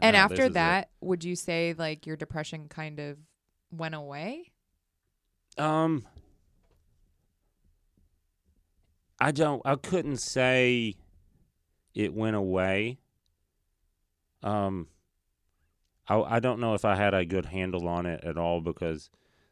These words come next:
Speaker 2: like, I learned to dr-, I didn't drink in high school. I learned to drink playing athletics, and then, which is very competitive,
Speaker 1: Mm-hmm.
Speaker 2: a way of drinking. And then I went to a fraternity, which is also a competitive way of drinking, into stand-up.
Speaker 1: Which is also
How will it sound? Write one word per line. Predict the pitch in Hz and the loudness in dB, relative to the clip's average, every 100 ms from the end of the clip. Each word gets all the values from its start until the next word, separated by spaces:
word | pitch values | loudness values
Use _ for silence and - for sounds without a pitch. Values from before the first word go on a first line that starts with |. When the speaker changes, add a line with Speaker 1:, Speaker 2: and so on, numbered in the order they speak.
| - | -4
Speaker 2:
like, | 92 87 | -2 2
I | 90 | 0
learned | 98 104 104 | 2 0 0
to | |
dr-, | 87 87 92 | -2 -2 0
I | |
didn't | 101 113 | 0 0
drink | 98 95 | 0 0
in | 90 | 0
high | 92 | 0
school. | 92 95 | -2 0
I | 87 | 2
learned | 90 95 | 2 0
to | 92 | 0
drink | 85 92 90 - _ _ _ _ _ | -2 -2 -6 -14 _ _ _ _ _
playing | - 92 85 82 - | -6 -4 -2 -4 -6
athletics, | 82 - 90 87 82 - - - _ _ _ _ _ _ | -8 0 2 4 2 -2 -20 -20 _ _ _ _ _ _
and | - 87 87 | -8 -4 -2
then, | 87 85 82 76 | -2 -2 -4 -6
which | 95 87 | -6 -2
is | 87 | 0
very | 90 87 | 2 2
competitive, | - 80 87 82 78 78 - _ | 0 0 2 2 0 -2 -4 _
Speaker 1:
Mm-hmm. | 185 196 175 180 196 _ _ _ - | -10 -10 -10 -12 -16 _ _ _ -12
Speaker 2:
a | 80 | -4
way | 78 78 | 0 0
of | 71 | -2
drinking. | 82 78 76 73 71 - | -4 -4 -4 -6 -8 -8
And | 82 | -4
then | 80 | -2
I | 82 | -2
went | 85 - | -4 -6
to | |
a | 80 | -10
fraternity, | - - 101 95 85 | -10 -12 -8 -4 -4
which | 80 | -4
is | 82 76 | -6 -2
also | 82 87 90 | 0 0 -4
a | 78 | -4
competitive | 80 82 80 73 | -8 -6 -4 -4
way | 73 | -4
of | 73 | -4
drinking, | 76 73 80 73 | -6 -8 -10 -8
into | 85 92 87 90 | -4 -2 -2 -6
stand-up. | - 98 104 98 67 - _ _ _ - | -6 -4 -2 -2 -4 -10 _ _ _ -10
Speaker 1:
Which | 175 175 | -8 -4
is | 185 | -4
also | 180 214 - - | 0 0 0 -2